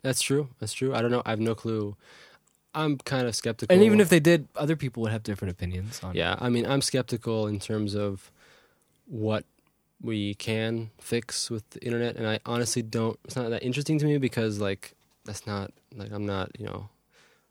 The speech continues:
Speaker 1: I'm not, like, some passionate advocate of data privacy or something. People love that stuff, and that's great, and I think they're doing a good, great job.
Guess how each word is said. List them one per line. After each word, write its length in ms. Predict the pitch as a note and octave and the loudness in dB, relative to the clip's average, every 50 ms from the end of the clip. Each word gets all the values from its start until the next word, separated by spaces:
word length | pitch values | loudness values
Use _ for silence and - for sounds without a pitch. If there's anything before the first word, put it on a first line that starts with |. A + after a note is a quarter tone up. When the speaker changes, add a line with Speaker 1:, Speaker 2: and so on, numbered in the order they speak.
| _ _ | _ _
Speaker 1:
I'm 80 | A#2 G#2+ | -4 -4
not, 140 | G#2+ G2+ | -4 -2
like, 160 | F#2 G2+ G2 - | -4 -4 -6 -4
some 200 | - G2+ G2 F#2 - | -4 -4 -6 -6 -4
passionate 400 | - A2+ G#2+ G2+ - - G#2+ - | -2 -2 -2 0 -2 -4 -6 -4
advocate 480 | A2 A2 G#2+ G#2+ G#2+ - - A#2 G#2+ | -4 -4 -2 -4 -4 -4 -6 -6 -6
of 480 | - A2 G#2 G2+ G2 - - C3 A#2 A2 | -4 -4 -4 -4 -6 -8 -10 -12 -12 -6
data 260 | - A#2 G#2+ G#2+ G#2 | -2 0 0 2 0
privacy 360 | - - A2 G#2 G#2 G#2 F#2+ | -2 -2 -2 -2 -2 -2 -4
or 20 | F#2 | -6
something. 260 | - G2+ G2+ G#2+ - - - _ - - - D#3 D#3 E3 | -8 -6 -6 -6 -8 -10 -16 _ -18 -16 -14 -14 -12 -6
People 220 | - F#3+ E3+ E3 D3+ | -4 -2 0 0 0
love 400 | C#3 C#3 C#3+ - D3 D3 C3+ A#2+ | 0 0 0 0 0 -2 0 0
that 100 | G#2 G2+ | -2 -2
stuff, 220 | - G#2 G2 - | -2 -6 -4 -4
and 40 | G2+ | -4
that's 80 | F#2+ - | -2 0
great, 280 | C3+ C3 G#2+ - - | 2 2 2 2 0
and 300 | - A2+ G#2+ G#2 G#2+ - _ - | -4 -6 -6 -6 -6 -8 _ -8
I 60 | A2+ G#2 | -6 -4
think 160 | - A2+ G#2+ | -4 -4 -4
they're 80 | G#2 | -2
doing 220 | G2+ G#2+ G#2+ G#2 G2+ | -2 0 0 0 -2
a 40 | G2 | -2
good, 220 | G2 A2 G#2+ - | -2 -4 -4 -2
great 180 | - G#2 G2 F2+ | -2 -4 -2 -2
job. 320 | B2 B2 A#2 G2 F#2+ G#2+ | -2 -2 -2 -2 -4 -6